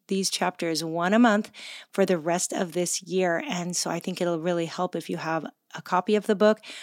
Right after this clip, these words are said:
Also, this is a great time to maybe gather with some friends. You can either listen to this episode with friends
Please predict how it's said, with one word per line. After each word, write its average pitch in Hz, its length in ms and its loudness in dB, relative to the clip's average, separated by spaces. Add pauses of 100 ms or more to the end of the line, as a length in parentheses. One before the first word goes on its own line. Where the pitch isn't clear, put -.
(140)
Also, 254 280 4
this 254 200 2
is 339 120 -4
a 320 60 4
great 208 300 2
time 185 260 -2
to 220 140 -6
maybe 240 240 2
gather 190 320 2
with 214 100 0
some 190 160 -4
friends. 175 380 -2
You 165 80 -2
can 185 120 -4
either 165 220 -2
listen 190 380 0
to 202 100 -6
this 180 220 -2
episode 185 460 -2
with 190 220 -2
friends 226 460 2